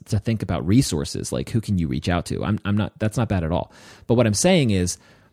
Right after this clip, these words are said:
that the message that that will send the part, the one that wants to kill the person, the message that sends is, "You're the boogeyman and you're bad, and we wanna,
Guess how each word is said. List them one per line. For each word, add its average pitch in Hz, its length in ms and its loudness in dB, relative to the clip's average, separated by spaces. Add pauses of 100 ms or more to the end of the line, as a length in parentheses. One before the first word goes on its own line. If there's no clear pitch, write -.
(160)
that - 280 0
the 104 100 0
message 104 680 2
that - 220 -2
that 95 220 0
will 92 140 2
send 131 500 2
the 90 120 -2
part, - 640 0 (1000)
the 95 120 0
one 104 240 4
that 101 120 0
wants 101 220 0
to - 80 -6
kill 165 280 4
the 113 80 -2
person, 73 520 -4 (380)
the 95 80 0
message 120 480 4
that - 180 0
sends 131 440 2
is, 90 400 -2 (840)
"You're 101 460 4
the 117 140 4
boogeyman 95 760 4
and 87 240 0
you're 98 160 4
bad, 98 400 2
and 87 120 0
we 98 80 4
wanna, 98 240 2